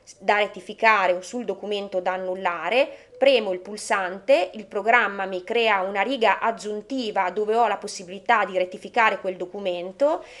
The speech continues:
e successivamente, relativamente alla rettifica singola e all'annullamento singolo, che appunto siccome sono singoli da istruzioni,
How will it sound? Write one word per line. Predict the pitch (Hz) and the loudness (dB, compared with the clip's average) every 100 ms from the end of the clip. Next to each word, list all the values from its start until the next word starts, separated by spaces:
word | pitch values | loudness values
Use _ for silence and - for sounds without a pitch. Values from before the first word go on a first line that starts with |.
| - | -14
e | - 349 285 | -2 0 0
successivamente, | - - 359 359 214 - 269 226 220 196 185 190 240 277 - | -2 -6 -6 -2 -4 -4 0 0 0 -2 -4 -2 4 4 4
relativamente | 196 185 185 190 196 240 208 202 180 180 | -2 -2 -2 -4 -2 -2 -2 -2 -4 -2
alla | 196 196 | -2 -2
rettifica | 190 - 285 240 226 | -4 -6 -6 -6 -6
singola | 214 240 233 196 185 180 - | -6 -8 -6 0 0 0 -4
e | - 247 | 2 4
all'annullamento | 226 202 190 190 240 247 208 | 4 2 -4 -2 -2 -2 -6
singolo, | - 226 180 180 175 | -10 -8 -6 -2 -2
che | 208 | -2
appunto | 202 226 208 185 | -6 -6 -8 -8
siccome | - - 254 240 | -12 2 4 4
sono | - 208 | 0 -6
singoli | 190 - 233 208 196 | -6 -8 -6 -6 0
da | 190 | 2
istruzioni, | 180 - 220 - 214 185 190 277 | 0 -4 -14 -8 0 2 2 0